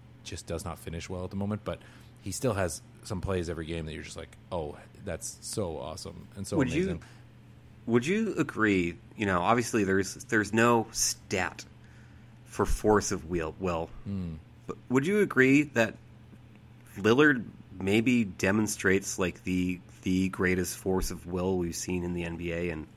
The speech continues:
Speaker 2: I don't know, like, in, in the modern era?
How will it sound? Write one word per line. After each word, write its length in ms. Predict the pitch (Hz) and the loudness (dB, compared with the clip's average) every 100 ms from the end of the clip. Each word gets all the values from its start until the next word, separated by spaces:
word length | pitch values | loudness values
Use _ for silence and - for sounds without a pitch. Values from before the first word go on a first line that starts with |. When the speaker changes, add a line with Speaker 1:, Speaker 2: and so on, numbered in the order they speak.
| - | -10
Speaker 2:
I 60 | |
don't 120 | 95 85 | -6 -6
know, 140 | 78 | -8
like, 140 | 82 73 - - - - - - - - - - - - - - - - - - - - - - - - - - | -10 -12 -16 -20 -20 -20 -20 -20 -20 -20 -20 -20 -20 -20 -20 -20 -20 -20 -20 -20 -20 -20 -20 -20 -20 -20 -20 0
in, 300 | 110 110 113 | 4 6 4
in 300 | - 110 107 - - | 4 4 4 -4 -4
the 80 | - | 0
modern 480 | 95 92 98 101 98 | 4 4 6 6 4
era? 440 | 95 90 101 107 | 4 4 6 4